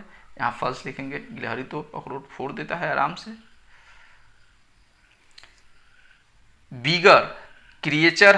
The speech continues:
have no right to be proud of their size।" मतलब जो बड़े जीव हैं उनको अपने साइज को लेकर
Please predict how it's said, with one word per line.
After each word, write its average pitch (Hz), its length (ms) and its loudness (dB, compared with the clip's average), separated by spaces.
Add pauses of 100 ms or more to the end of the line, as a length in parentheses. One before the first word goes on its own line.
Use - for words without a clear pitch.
(140)
have 151 280 10 (180)
no 196 240 0 (240)
right 127 400 8 (380)
to 170 160 -4
be 117 80 -6 (280)
proud 180 300 10 (140)
of 147 220 4 (260)
their 131 280 0
size।" 180 320 0 (960)
मतलब 135 600 -2
जो 131 200 -2
बड़े 143 300 4
जीव 143 320 -4
हैं 113 240 -14 (380)
उनको 151 300 -2
अपने 156 400 -2
साइज 156 360 6
को 175 160 -4
लेकर 143 600 -2